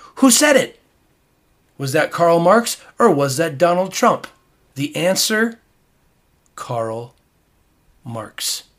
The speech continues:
Believe it or not. Quote, "I generally oppose gun control, but I support the ban on assault weapons,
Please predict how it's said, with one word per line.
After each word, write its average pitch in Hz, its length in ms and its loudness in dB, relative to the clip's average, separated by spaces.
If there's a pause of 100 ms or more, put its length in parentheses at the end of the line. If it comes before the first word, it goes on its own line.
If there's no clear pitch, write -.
(360)
Believe 95 440 -12
it 104 200 -16 (400)
or 127 220 -12
not. 139 520 -12 (2750)
Quote, - 560 4 (120)
"I 202 420 6
generally 127 760 0
oppose 175 920 2 (100)
gun 117 300 0
control, 113 560 -6 (340)
but 160 300 6
I 143 160 4
support 190 920 4 (300)
the 123 200 -2
ban 156 480 0
on 165 420 0
assault 185 800 2 (140)
weapons, 123 800 -4